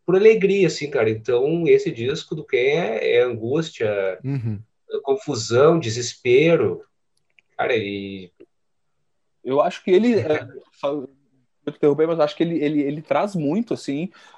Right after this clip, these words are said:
Speaker 3: ah, do, do, da visão que se tem mesmo e do que foi externado, né, da, da música que, que vinha da Alemanha, né? Aquela
Speaker 2: Uhum.
Speaker 3: coisa mais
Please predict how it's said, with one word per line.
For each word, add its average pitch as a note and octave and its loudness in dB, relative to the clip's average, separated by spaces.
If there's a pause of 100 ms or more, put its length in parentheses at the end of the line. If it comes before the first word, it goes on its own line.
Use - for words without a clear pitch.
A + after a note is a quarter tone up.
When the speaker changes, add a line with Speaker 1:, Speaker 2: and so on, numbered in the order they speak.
(140)
Speaker 3:
ah, C3 2
do, B2 -4
do, A2+ -8
da A#2 -2
visão C#3 0
que - -18
se - -12
tem D3+ 0
mesmo D3 -4
e A2+ -4
do A2+ -6
que - -20
foi B2 -2
externado, B2 -2
né, A2+ -6
da, A#2 -4
da A#2+ 2
música B2 -2
que, D3+ -4
que D#3 -6
vinha D3 -6
da C#3 -2
Alemanha, C#3+ -2
né? E2+ -12
Aquela G2+ -6
Speaker 2:
Uhum. F2+ -8
Speaker 3:
coisa G2+ -6
mais A2+ -6